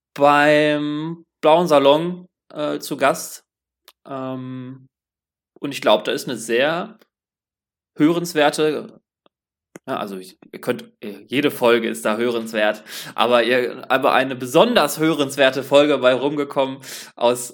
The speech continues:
äh, knappen Geflüster-Sicht natürlich. Ähm, von daher hört da gerne noch mal rein. Es ging ja auch ein bisschen nicht, au-, auch ein bisschen um dich, hast ein bisschen von dir erzählt. Es ging nicht nu-, nur ums Wien-Wiesbaden-Spiel.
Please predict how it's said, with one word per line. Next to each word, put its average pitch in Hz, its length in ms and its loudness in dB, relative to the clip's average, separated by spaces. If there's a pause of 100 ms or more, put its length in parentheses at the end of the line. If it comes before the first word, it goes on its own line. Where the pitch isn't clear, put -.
äh, 113 400 -2 (300)
knappen 131 300 -4
Geflüster-Sicht 120 720 -8
natürlich. 120 560 -10 (720)
Ähm, 117 760 -2 (120)
von 120 160 -8
daher 117 260 0
hört 131 200 -2
da 120 360 -4 (1200)
gerne 123 300 -2
noch 117 200 -4
mal 101 140 -2
rein. 104 280 0
Es 113 140 -6
ging 123 140 -4
ja 117 80 2
auch 110 380 2 (520)
ein 123 80 -12
bisschen 123 600 -6 (1600)
nicht, - 520 -8 (800)
au-, - 240 -2
auch 117 140 -2
ein 135 120 -10
bisschen 120 220 -4
um 110 140 -4
dich, - 320 0
hast 117 140 -2
ein 120 60 -8
bisschen 120 240 -8
von 117 160 -10
dir 135 140 -4
erzählt. 120 420 -6
Es 117 80 -10
ging 120 180 -6
nicht 127 200 -6
nu-, 131 200 -6
nur 151 260 4
ums 139 280 -2
Wien-Wiesbaden-Spiel. 123 1300 -4